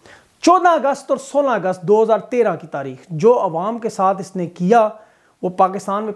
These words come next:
पच्चीस मई को उसका एक ट्रेलर था तहरीक इंसाफ के लोगों से। और खुदा की कसम, अगर इमरान खान समझदार ना होता, तो आप लोग मिस्र की चौदह अगस्त और सोलह अगस्त दो हज़ार तेरह को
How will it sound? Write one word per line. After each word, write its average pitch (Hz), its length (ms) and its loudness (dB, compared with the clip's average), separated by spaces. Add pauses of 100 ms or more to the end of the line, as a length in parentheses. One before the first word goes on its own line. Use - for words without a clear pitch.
पच्चीस 233 360 -8
मई 196 160 0
को 202 120 0
उसका - 180 -2
एक - 160 -6
ट्रेलर 175 320 4
था 160 120 -14 (380)
तहरीक 165 220 2
इंसाफ 160 340 2
के 151 60 -6
लोगों 127 260 -8
से। 156 100 -18 (400)
और 175 80 4
खुदा 185 260 6
की 233 100 0
कसम, 277 280 4
अगर 233 140 6
इमरान 202 260 4
खान 240 100 -2
समझदार 196 520 2
ना 233 80 -2
होता, 202 160 0
तो 220 120 -10
आप 185 340 0
लोग 214 140 2
मिस्र 180 320 0
की 202 140 -4
चौदह 285 300 2
अगस्त 254 340 0 (260)
और 202 60 -4
सोलह 240 300 4
अगस्त 208 260 2
दो 180 140 -2
हज़ार 208 160 0
तेरह 208 280 0
को 208 200 -2